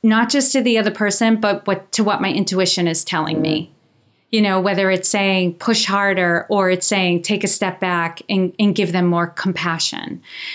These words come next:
Speaker 1: You know, I, I always find, like, the right thing occurs when I'm really paying attention and,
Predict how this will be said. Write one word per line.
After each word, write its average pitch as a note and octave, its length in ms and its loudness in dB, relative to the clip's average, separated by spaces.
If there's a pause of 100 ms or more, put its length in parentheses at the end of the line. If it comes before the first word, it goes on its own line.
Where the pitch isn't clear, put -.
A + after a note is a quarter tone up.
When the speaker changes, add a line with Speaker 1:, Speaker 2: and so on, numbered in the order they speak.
(140)
Speaker 1:
You A3 120 2
know, F#3 200 4
I, G3 360 -2
I G3 180 -2
always G#3+ 340 2
find, G3+ 240 0
like, F3+ 200 0
the F#3 100 0
right F#3 500 -2 (360)
thing F3+ 400 0
occurs F#3+ 640 0
when F3+ 160 2
I'm F3 380 0
really G#3+ 320 4
paying F#3+ 360 2
attention F3+ 640 0
and, F3+ 480 0